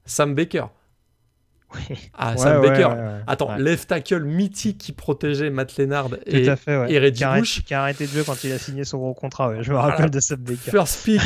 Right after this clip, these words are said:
Speaker 1: euh, des Falcons d'Atlanta, ça s'est pas super bien passé ensuite, mais bon. <clears throat> Et puis, euh, et puis c'est ça,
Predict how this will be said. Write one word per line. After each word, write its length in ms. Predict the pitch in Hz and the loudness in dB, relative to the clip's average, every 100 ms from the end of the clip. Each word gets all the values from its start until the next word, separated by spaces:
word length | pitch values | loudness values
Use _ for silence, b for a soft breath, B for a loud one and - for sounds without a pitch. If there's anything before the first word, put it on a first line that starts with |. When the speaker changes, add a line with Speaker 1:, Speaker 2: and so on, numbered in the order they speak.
| 202 | 4
Speaker 1:
euh, 580 | 160 147 147 143 143 135 | 4 4 4 4 4 4
des 340 | 143 147 147 | 2 2 2
Falcons 520 | 143 175 151 - 175 | 0 -4 -4 -2 -2
d'Atlanta, 440 | 147 143 143 139 196 | -2 -2 -4 -4 -6
ça 140 | 160 | -8
s'est 160 | - 143 | -8 -10
pas 180 | - 185 | -8 -10
super 380 | - 175 165 | -10 -10 -6
bien 140 | 143 156 | -6 -6
passé 260 | 143 - | -10 -10
ensuite, 260 | 147 - 120 | -12 -12 -8
mais 80 | 127 | -6
bon. 160 | 123 - - - | -6 -10 -18 -4
<clears throat> 960 | 165 160 160 107 - - - - 113 - | -2 2 2 0 -6 -20 -20 -18 -16 -8
Et 100 | 131 | -8
puis, 360 | - 165 175 | -6 -6 -2
euh, 760 | 147 123 113 110 110 110 107 113 | 0 0 -2 -2 -4 -4 -6 -6
et 80 | - | -10
puis 160 | - 208 | -12 -14
c'est 140 | - | -14
ça, 160 | - | -16